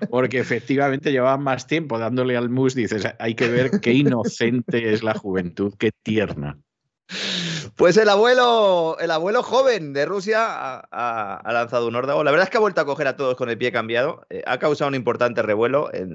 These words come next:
Speaker 2: en todos los niveles, también en los mercados. Nada más anunciar Putin que reconocía la, la independencia del este de Ucrania, desgajado, esa zon-, toda esa zona del Donbass, desgajada tras el golpe de Estado de dos mil catorce. Lo comentamos ayer un poco, hablábamos de que en realidad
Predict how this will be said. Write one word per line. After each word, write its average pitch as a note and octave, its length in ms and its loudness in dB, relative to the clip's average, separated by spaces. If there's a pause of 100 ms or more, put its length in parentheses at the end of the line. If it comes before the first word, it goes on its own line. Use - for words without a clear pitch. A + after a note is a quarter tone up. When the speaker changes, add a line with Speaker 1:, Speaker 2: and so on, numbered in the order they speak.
Speaker 2:
en G2 140 -6
todos C#3 320 4
los G2 120 -8
niveles, A2+ 440 -4
también G2+ 260 -6
en G2 80 -6
los F#2+ 100 -4
mercados. A#2 400 -2
Nada C3+ 180 2
más C3+ 180 -2
anunciar B2 380 -2
Putin A#2 500 -4 (400)
que A2+ 140 -2
reconocía A2+ 560 0
la, G2+ 320 -2
la A2+ 100 -2
independencia A#2 580 -2
del A2+ 100 0
este A2+ 180 -4
de A2+ 60 0
Ucrania, B2 520 -2
desgajado, A#2 920 -2
esa - 200 -10
zon-, D3+ 280 -6
toda D#3+ 120 -2
esa E3+ 140 0
zona F#3+ 220 -2
del D#3 140 0
Donbass, E3+ 380 0
desgajada C#3+ 520 -4
tras C3 180 -8
el B2 80 -6
golpe C3 240 -2
de B2 60 2
Estado B2 240 0
de A#2+ 60 2
dos A2+ 100 -2
mil A#2+ 140 -4
catorce. B2 520 -4 (320)
Lo B2 120 -2
comentamos F#3 500 0
ayer G#3+ 140 4
un D#3 100 -6
poco, G#3+ 200 -2
hablábamos G3 360 0
de F#3 80 -6
que D#3+ 60 0
en B2+ 60 -6
realidad D3 280 -2